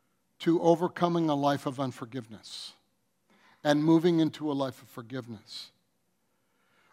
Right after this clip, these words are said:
I will speak to you about some of the things that we have stated in the last couple series,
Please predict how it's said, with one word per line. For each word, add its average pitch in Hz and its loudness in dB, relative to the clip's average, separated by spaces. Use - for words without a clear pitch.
I 147 6
will 175 4
speak - -4
to 180 -6
you 170 4
about 151 0
some 170 0
of 165 4
the 160 -4
things 156 0
that 143 -6
we 147 -2
have 143 0
stated 156 0
in 147 -4
the 143 0
last 147 -2
couple 180 -8
series, 131 -8